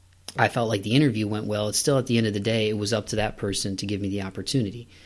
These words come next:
And that's, that's hand in hand with life. You know, we all have free will, but at the end of the day, nobody that's achieved great things in life did it completely on their own. You know, whether you look up to moguls like, like Jay-Z or Warren Buffett,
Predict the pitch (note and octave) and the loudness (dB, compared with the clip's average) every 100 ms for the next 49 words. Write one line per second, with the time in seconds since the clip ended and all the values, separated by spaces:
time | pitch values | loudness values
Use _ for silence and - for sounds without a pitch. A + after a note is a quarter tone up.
0 | - - - _ - - A2+ A2 A2 - | -20 -20 -20 _ -20 -2 0 2 2 0
1 | - A2+ A2+ - A#2 A2+ G#2 A2 G#2 G2+ | 0 2 2 2 2 2 2 0 -2 -2
2 | A2+ G2+ F#2+ G#2+ G#2 G#2 G#2+ A2 A2+ G2 | 0 0 -2 -4 -4 -2 0 0 -2 -6
3 | - A#2+ A2+ G#2 A#2+ G#2+ G2 - - - | -4 0 0 2 2 2 0 -6 -20 -20
4 | - - - C3 A#2 A2+ A2+ A2+ A2+ G#2+ | -20 -20 -10 -2 4 4 4 4 4 4
5 | G#2 A2+ A2 G#2+ G#2+ G#2+ A#2 B2 B2 A2+ | 2 2 2 2 0 2 2 4 2 2
6 | G#2+ G#2 G2+ - - - A2+ - C3 A#2 | 0 -2 -2 0 -2 -4 -2 0 2 0
7 | A2+ A2 G#2+ - A2+ A2+ A2 G2 G2 G2 | 0 0 0 0 0 0 0 -4 -4 -4
8 | G2 A2+ G#2 - - - G2+ A#2 A#2 G#2+ | 0 0 0 -4 -10 -6 -4 -2 -2 -2
9 | G2 G2+ F#2+ G2+ F#2 - - A2 G2+ G2+ | -2 -4 -4 -4 -6 -10 -10 -4 -2 -2
10 | G#2+ G#2+ G2 G#2 - G#2+ - G#2 G#2 G#2 | -2 -2 -2 -2 -2 -4 -4 -4 -2 -2
11 | G2+ G2+ G2+ - G2+ F#2+ - G2 F#2+ A#2 | -2 -2 -2 -4 -4 -6 -8 -8 -4 -2
12 | A2 G#2+ G2+ G#2+ G#2+ G#2+ G2+ G2+ G#2+ A2 | 0 0 0 -2 -2 -4 -4 -4 -4 -2
13 | G#2+ G2 - G#2+ G#2 A2 G2+ | -4 -6 -4 -4 -2 -4 -4